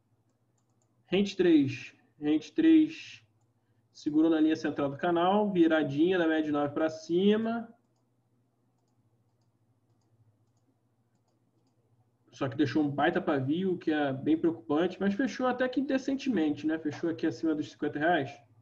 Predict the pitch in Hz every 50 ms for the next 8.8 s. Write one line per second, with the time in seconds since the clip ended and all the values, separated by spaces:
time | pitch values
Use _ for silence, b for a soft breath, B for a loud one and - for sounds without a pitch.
0 | _ _ _ _ _ _ - 180 175 156 - - - _ _ _ _ _ _ B
1 | B B B B B B B B B B B B _ - 202 175 170 - 196 190
2 | 190 196 - 196 214 208 208 214 208 202 190 190 202 196 - - - _ _ _
3 | - - - 165 - - - - - 190 185 170 151 - 147 147 139 127 123 127
4 | - - _ _ _ _ _ _ _ _ _ _ _ - - _ - _ _ _
5 | _ _ _ b b b b b b b b _ - 143 143 147 147 143 131 120
6 | - 131 127 127 127 - - - - - 131 135 - - - 160 156 156 151 160
7 | 156 156 156 160 147 147 143 143 151 165 185 196 185 - - 147 160 160 - 151
8 | 131 120 151 147 - 156 151 143 143 - 135 - 180 175 170 170